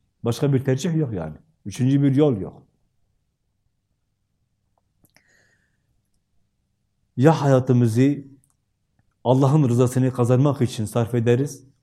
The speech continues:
ya da başka bir şeyi kazanmak için sarf ederiz. Allah'tan başka hayatımızı hangi gayeyle, hangi amaçla sarf edersek edelim,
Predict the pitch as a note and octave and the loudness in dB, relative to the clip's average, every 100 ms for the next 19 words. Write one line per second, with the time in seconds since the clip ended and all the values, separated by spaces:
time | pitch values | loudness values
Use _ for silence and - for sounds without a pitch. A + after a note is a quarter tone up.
0 | _ - C#3+ D3 C#3 D3+ B2+ A#2 A#2 G#2+ | _ -4 0 0 -2 -2 0 -2 -2 -4
1 | A2 G2+ G#2 G#2 F2+ - F#2 F#2+ F#2 F2+ | -4 -4 -4 -6 -10 -14 -14 -12 -12 -12
2 | E2+ D#2+ - _ _ _ _ _ _ _ | -12 -12 -18 _ _ _ _ _ _ _
3 | _ _ _ _ _ - C3+ D3 - F3+ | _ _ _ _ _ -2 2 2 2 2
4 | C#3+ A#2 - C#3 B2 B2 A#2+ A#2+ A#2 A2 | 2 0 0 -2 -2 0 0 0 -4 -2
5 | A2+ C#3+ C#3+ - _ _ _ _ _ _ | -2 -4 -6 -18 _ _ _ _ _ _
6 | _ _ _ _ _ _ _ _ _ _ | _ _ _ _ _ _ _ _ _ _
7 | - E3+ D#3+ A#2+ G#2+ A#2+ A#2 A#2 A2 B2+ | 2 4 4 2 2 4 4 4 2 0
8 | B2 - E3 C3 A#2 A#2 A2+ A2 - A#2+ | -2 0 2 2 -2 -4 -4 -6 -6 -8
9 | A#2+ - _ _ _ - C3 B2 A2 A2+ | -10 -20 _ _ _ -2 -2 0 0 -2
10 | - G#2+ A2+ A2 A#2+ A#2+ B2+ - | -2 -6 -6 0 0 0 -4 -12